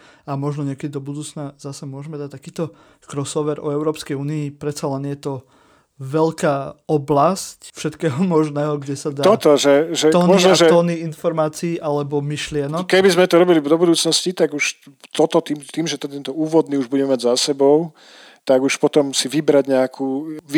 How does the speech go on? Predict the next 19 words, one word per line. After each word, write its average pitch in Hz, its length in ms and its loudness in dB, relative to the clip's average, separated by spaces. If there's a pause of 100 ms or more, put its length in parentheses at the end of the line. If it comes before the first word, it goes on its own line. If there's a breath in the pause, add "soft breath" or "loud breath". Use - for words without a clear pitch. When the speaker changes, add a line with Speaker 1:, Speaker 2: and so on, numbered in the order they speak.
(220)
Speaker 2:
vyhranenejšiu 135 880 2
alebo 127 300 2 (420)
z-, 139 180 -2
užšiu 170 540 2
oblasť, 135 800 2
lebo, 143 260 0
lebo 156 160 -4
skrátka 151 380 -6
tých - 240 -10
vecí, 147 320 -2
o 143 60 -4
ktorých 143 260 -8
by 143 80 -8
sa 127 100 -6
dalo 131 240 -2
hovoriť, 135 380 -4
je 127 100 -4
príliš 131 380 -4
veľa 117 260 -6